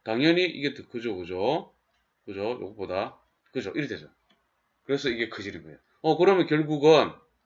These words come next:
맞죠? 요거 전체보다는, 그죠? 이게 이것보다는, 어, 요것보다는 더 크게 되죠. 그리고 이것이 이거잖아요. 이것이 일이 되는 거예요.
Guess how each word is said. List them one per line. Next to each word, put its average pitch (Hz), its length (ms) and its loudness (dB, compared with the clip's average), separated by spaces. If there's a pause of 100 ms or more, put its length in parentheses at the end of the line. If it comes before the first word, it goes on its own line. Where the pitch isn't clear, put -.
(140)
맞죠? 123 600 2 (2000)
요거 147 260 4
전체보다는, 120 1160 2 (220)
그죠? 120 440 -2 (880)
이게 156 420 2 (160)
이것보다는, 135 800 0 (320)
어, 90 160 -10
요것보다는 127 720 -2 (840)
더 123 80 -8
크게 160 200 2
되죠. 101 400 -8 (320)
그리고 139 220 -2
이것이 165 420 0
이거잖아요. 123 600 -4 (1400)
이것이 180 340 2
일이 120 180 -4
되는 82 220 -8
거예요. 73 180 -20